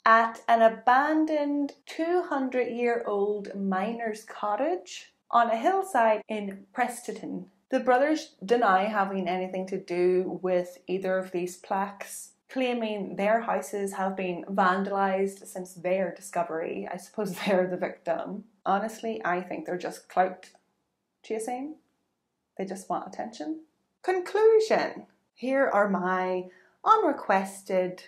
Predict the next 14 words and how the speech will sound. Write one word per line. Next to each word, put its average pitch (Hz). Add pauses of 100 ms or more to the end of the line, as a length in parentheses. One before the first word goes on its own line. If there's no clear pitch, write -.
(220)
unwarranted, 220 (240)
and 339
irrelevant 180
thoughts. - (340)
I 240
don't 277
think 254
that 262
Richard 233
Evans 214
killed 202
his 196
wife, 190
Trevelyan 190